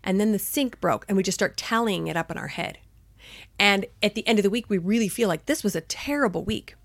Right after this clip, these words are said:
What if we instead chose to tally up the things that happened for our good? You see what I'm saying? What if we chose to focus on the things that are easier to accept? All of a sudden, the story changes.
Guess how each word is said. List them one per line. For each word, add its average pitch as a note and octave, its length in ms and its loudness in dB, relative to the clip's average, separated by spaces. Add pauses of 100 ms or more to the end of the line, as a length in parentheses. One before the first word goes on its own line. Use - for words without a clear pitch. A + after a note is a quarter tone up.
(340)
What G#3+ 220 4
if A#3+ 120 0
we A3+ 140 4
instead G3+ 400 4
chose G#3 400 4
to G3+ 120 2
tally F3+ 460 0
up - 220 0 (260)
the F3 100 0
things F3 360 0
that E3+ 120 -4
happened E3 400 -6
for D3+ 220 -8
our F3 100 -6
good? C#4+ 420 -8 (260)
You - 80 -18
see - 100 -2
what G3+ 80 0
I'm G#3+ 80 -2
saying? G3+ 380 -6
What A#3 100 -4
if - 60 -10
we C4 80 -2
chose A3+ 260 -6
to G#3+ 80 -6
focus - 500 -6
on E3+ 120 -4
the E3 80 -4
things D#3+ 440 -8 (380)
that G3 100 0
are F3+ 160 0 (280)
easier F#3 600 0 (380)
to F3 400 -2 (220)
accept? - 420 -6 (300)
All F3+ 160 -2
of G3 80 -4
a F#3 60 -2
sudden, A3 500 2 (1000)
the E3 120 -8
story F3+ 240 2
changes. - 420 -8